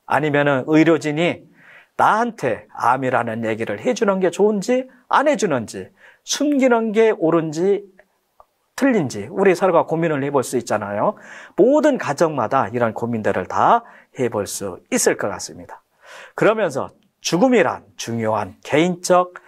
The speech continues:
사회적 사건이지만은 죽음과 관련된 다양한, 어, 다양한 커뮤니케이션은 늘 사회적 관계 속에서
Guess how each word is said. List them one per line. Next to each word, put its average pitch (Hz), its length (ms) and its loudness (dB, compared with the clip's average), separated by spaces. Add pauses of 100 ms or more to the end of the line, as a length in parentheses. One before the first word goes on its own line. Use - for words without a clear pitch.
(300)
사회적 214 640 0 (180)
사건이지만은 143 1200 -2 (440)
죽음과 110 560 -4
관련된 95 600 -8
다양한, 190 640 0
어, 104 180 0
다양한 131 600 0 (800)
커뮤니케이션은 170 960 0
늘 139 440 0 (220)
사회적 143 840 -2
관계 214 680 0 (100)
속에서 190 800 2